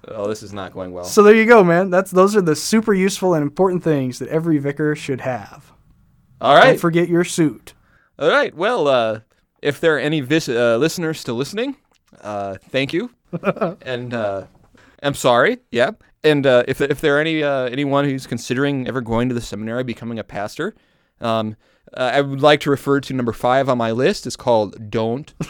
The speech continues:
Speaker 1: Do It.
Speaker 2: <laughs>
Speaker 1: So if you, now imagine you're, you're, you want, you're a vicar, okay? And, uh, okay, you probably shouldn't do what Vicar just said.
Speaker 2: <laughs>
Speaker 1: All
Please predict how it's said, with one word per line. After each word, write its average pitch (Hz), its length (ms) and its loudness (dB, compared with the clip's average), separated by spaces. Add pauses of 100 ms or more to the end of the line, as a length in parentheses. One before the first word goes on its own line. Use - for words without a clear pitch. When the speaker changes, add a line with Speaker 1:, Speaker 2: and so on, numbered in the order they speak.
(220)
Speaker 1:
Do 294 200 6
It. - 1300 2
Speaker 2:
<laughs> - 100 -20
Speaker 1:
So 139 260 0 (340)
if 151 180 -4
you, 151 260 -8
now 143 240 -2
imagine 156 440 -2
you're, 127 220 -4
you're, 123 200 -6
you 123 240 -4
want, 123 340 -6
you're 127 140 -2
a 123 40 -4
vicar, 131 300 -2
okay? 127 260 -6 (460)
And, 123 260 -6
uh, 101 300 -4 (220)
okay, 107 260 -8 (460)
you 131 160 -6
probably 147 800 2
shouldn't 143 460 -6
do 123 180 -4
what 117 140 -4
Vicar 113 480 -8
just 104 300 -10
said. 104 420 -8
Speaker 2:
<laughs> - 40 -4
Speaker 1:
All 196 100 2